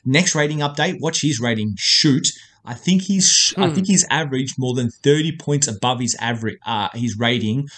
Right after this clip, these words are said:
Speaker 1: for the Euro Tour.
Speaker 2: Damn.
Speaker 1: Yeah.
Speaker 2: That's very impressive.
Speaker 1: Yeah.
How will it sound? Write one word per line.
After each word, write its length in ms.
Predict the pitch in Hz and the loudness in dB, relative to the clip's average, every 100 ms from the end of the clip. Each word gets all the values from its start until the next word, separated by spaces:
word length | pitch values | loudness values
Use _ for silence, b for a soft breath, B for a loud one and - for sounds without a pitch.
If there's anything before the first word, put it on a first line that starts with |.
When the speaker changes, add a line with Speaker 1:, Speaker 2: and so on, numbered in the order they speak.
| B - | B -12
Speaker 1:
for 160 | 147 143 | -6 -4
the 80 | 123 | -4
Euro 340 | 123 127 120 | -4 -2 -4
Tour. 360 | 120 110 78 92 _ _ _ _ _ _ _ _ _ _ | -6 -8 -10 -16 _ _ _ _ _ _ _ _ _ _
Speaker 2:
Damn. 840 | 135 170 185 185 180 170 151 127 | -4 -2 -2 -2 0 0 0 0
Speaker 1:
Yeah. 180 | 123 104 101 b b _ _ _ _ _ _ _ _ _ _ _ _ _ _ _ _ _ _ _ - | 0 -2 -10 b b _ _ _ _ _ _ _ _ _ _ _ _ _ _ _ _ _ _ _ -14
Speaker 2:
That's 300 | 117 131 - | -10 -10 -8
very 280 | 113 113 | -6 -6
impressive. 260 | 110 104 120 | -6 -4 -2
Speaker 1:
Yeah. 200 | 110 | -2